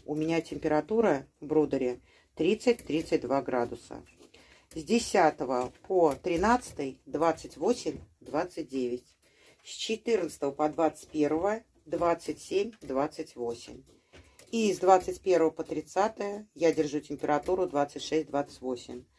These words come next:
Скажете, жарко? Да, может быть.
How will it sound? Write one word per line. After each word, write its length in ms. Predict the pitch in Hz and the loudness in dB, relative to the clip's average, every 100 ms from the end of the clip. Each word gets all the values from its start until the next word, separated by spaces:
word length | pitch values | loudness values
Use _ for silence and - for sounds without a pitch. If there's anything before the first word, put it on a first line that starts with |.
| _ - | _ -16
Скажете, 460 | - 190 170 - | 2 2 2 -4
жарко? 500 | 170 202 220 - 147 143 _ | 4 4 4 -2 -6 -6 _
Да, 380 | 143 165 208 247 | 0 0 0 -2
может 340 | 170 160 165 | -4 -2 -4
быть. 260 | 135 139 | -4 -4